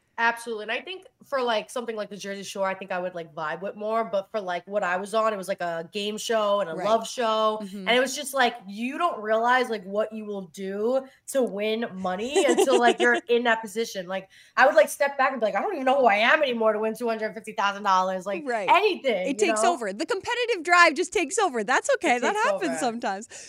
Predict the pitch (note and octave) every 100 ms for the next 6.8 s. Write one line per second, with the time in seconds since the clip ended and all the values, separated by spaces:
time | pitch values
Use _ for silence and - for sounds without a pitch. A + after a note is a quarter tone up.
0 | - - F#4 C4+ E4 - F4 F4 D4+ D4
1 | B3 C4+ - - G#3+ C4 - C#4 C4 B3
2 | A3 G3+ A3+ - - B3 A3 G#3 F#3+ F3
3 | G3 F#3 G#3 F#3+ F#3+ - - G3+ A3+ A3+
4 | G#3+ B3 A3 G#3+ G#3 F#3 - _ - -
5 | G#3+ G3+ G3+ G3 F3+ E3+ A#3+ C4 G#3 F#3
6 | F#3+ E3 - - - F3+ - -